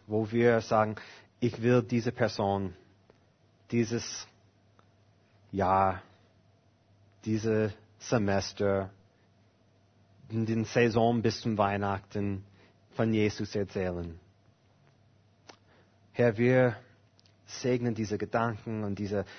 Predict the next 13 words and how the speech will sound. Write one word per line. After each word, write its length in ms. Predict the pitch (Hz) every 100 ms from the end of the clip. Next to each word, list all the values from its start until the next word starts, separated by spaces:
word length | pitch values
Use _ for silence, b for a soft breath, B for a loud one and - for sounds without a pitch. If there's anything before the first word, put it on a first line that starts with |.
| B -
Wünsche 640 | 117 117 - 117 107 101 -
in 140 | 98
deinem 220 | 95 98
Namen, 320 | 95 95 95 95
Jesus. 500 | 92 - 95 - - B B B _ -
Und 100 | 107
Herr, 180 | 117 110
bitte, 260 | 117 123
dass 180 | 110 -
du 380 | 127 131 135 127 - _ _
uns 520 | - 113 113 110 - -
freisetzt 720 | - 98 104 - 98 - -
dafür, 460 | 95 - 98 95